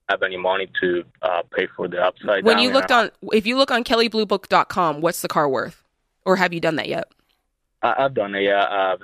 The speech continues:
Speaker 1: thirty-five thousand dollars.
Speaker 2: So it's worth thirty-five, you owe forty-six, so ten K upside down.
Speaker 1: Yeah.
Speaker 2: Nine K. All right,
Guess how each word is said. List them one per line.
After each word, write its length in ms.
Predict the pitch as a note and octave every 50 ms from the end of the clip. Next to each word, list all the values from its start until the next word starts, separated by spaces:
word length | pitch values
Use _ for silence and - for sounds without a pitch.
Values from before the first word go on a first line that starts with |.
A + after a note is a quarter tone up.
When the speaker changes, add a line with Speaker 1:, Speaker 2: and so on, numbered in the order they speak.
| - _ -
Speaker 1:
thirty-five 560 | A#2 A2 F#2+ - _ F#2+ F#2 F2+ F2+ F2+ - _ _ _
thousand 360 | - F#2 F2+ F2 - F#2+ F#2
dollars. 240 | F2+ F2+ F2+ F2+ - _ _ _ _ _ _
Speaker 2:
So 220 | - - G#3 F#3+
it's 120 | F#3 -
worth 200 | - G#3+ A3+ -
thirty-five, 560 | - G#3+ G#3 G#3+ G#3+ G#3+ - G3+ F#3 F3+ F3+ F#3+
you 80 | F3
owe 120 | - E3+ F3+
forty-six, 640 | - - F#3 F3 E3+ E3+ - - E3 D3+ - -
so 220 | - - E3 D#3+ E3+
ten 240 | - - E3 D#3+ E3
K 160 | - E3+ D#3+
upside 300 | D3 - - D#3+ D#3 C#3
down. 320 | C#3 A#2 G#2 - F#3+ G3 - _ _ _ _ _ _ _ _ _ _ _ _ _ _ _ _ _
Speaker 1:
Yeah. 240 | - - A2+ G#2 - - - _ _ _ _
Speaker 2:
Nine 220 | - F3 D3 - -
K. 180 | - - - - _ _ _ _ _ - _ _ _ _ -
All 100 | F#3+ F3+
right, 240 | D#3+ D3 B2 -